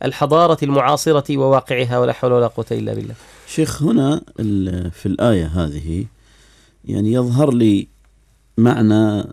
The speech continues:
Speaker 2: نستطيع أن نقول مثلًا تشير إليه الآية، ما أعرف هل هو مثلًا ممكن أن يقال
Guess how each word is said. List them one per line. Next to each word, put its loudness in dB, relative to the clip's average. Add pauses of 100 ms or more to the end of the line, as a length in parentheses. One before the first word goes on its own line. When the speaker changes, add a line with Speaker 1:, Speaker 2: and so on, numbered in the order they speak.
(120)
Speaker 2:
نستطيع -4
أن 0
نقول -2
مثلًا -2
تشير 0
إليه -2
الآية، -6 (440)
ما -2
أعرف -6
هل -2
هو -4
مثلًا -8
ممكن -4
أن -6
يقال -6